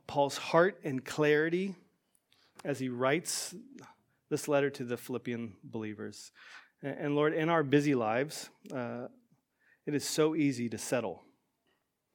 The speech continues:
It is so easy to get distracted. And so would you, would you help us be on guard? Would you help us to, to have our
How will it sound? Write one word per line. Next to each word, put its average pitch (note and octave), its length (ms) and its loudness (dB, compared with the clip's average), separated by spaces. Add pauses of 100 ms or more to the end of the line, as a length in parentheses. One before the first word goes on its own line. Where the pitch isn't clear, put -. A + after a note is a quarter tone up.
(180)
It D3+ 80 2
is C#3 100 0
so E3 220 4
easy D3+ 280 0
to B2+ 220 0 (300)
get - 160 0
distracted. B2 640 -2
And D#3+ 300 -2
so D#3+ 100 -2
would D3+ 160 4
you, G#3+ 360 4
would D#3 180 2
you A3+ 80 6
help G3 240 8
us E3 100 4
be E3+ 220 2
on D#3+ 260 4
guard? B2+ 380 4 (640)
Would C#3 160 -4
you A3 100 6
help G#3 280 8
us - 180 2
to, D3 220 2 (680)
to E3 100 -2
have E3+ 240 6
our C#3+ 460 2